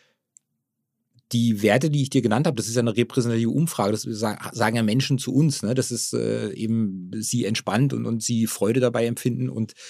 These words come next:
es kommt ja noch was weiteres da hinzu, wenn du ein Stück dir selbst, äh, sag mal, kreativ zusammenstellst, ne? Und dann hast du ein Einzelstück, ja. Und,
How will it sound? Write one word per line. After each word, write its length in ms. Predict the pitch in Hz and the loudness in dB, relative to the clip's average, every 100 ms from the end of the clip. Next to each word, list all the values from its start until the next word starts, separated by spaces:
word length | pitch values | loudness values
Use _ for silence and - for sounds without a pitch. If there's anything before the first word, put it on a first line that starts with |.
| - - - _ _ _ _ _ - | -20 -20 -20 _ _ _ _ _ -6
es 120 | - | 0
kommt 200 | 120 120 | 2 4
ja 60 | |
noch 120 | 123 113 | 2 2
was 320 | 107 - 95 | 0 -2 -2
weiteres 420 | 92 165 127 104 | 0 2 2 0
da 140 | 98 - | -2 -4
hinzu, 640 | 90 117 - - 170 117 | -2 -2 0 2 4 4
wenn 160 | 107 117 | 4 4
du 340 | 117 117 110 - _ _ _ _ _ - - 147 - _ _ _ _ _ - _ - | 4 4 2 -6 _ _ _ _ _ -20 -20 -20 -20 _ _ _ _ _ -20 _ -6
ein 180 | - 113 | 0 2
Stück 580 | - - 170 - - 135 - 117 - _ _ _ _ _ - | 2 4 4 2 -6 -6 -6 -8 -14 _ _ _ _ _ 2
dir 240 | 127 120 | 4 6
selbst, 560 | 110 117 135 - - 127 | 4 2 2 -2 -2 -4
äh, 260 | 123 123 123 131 131 - _ _ - | -2 -4 -6 -10 -16 -20 _ _ -4
sag 100 | 98 | -2
mal, 180 | 104 | 0
kreativ 640 | 101 - 117 135 - 143 139 | -2 2 4 4 4 0 2
zusammenstellst, 680 | 117 117 160 - 95 92 - | 2 2 2 2 0 -2 -4
ne? 220 | 120 160 | -2 -2
Und 260 | 120 117 | -4 -2
dann 140 | 113 - | 0 2
hast 140 | 135 | 2
du 40 | 131 | 2
ein 60 | |
Einzelstück, 640 | 107 143 - - - - - | 2 0 0 -4 -6 -10 -6
ja. 200 | 110 - _ - - - - - _ | -6 -6 _ -20 -20 -20 -20 -20 _
Und, 460 | 131 120 120 - | 2 4 4 0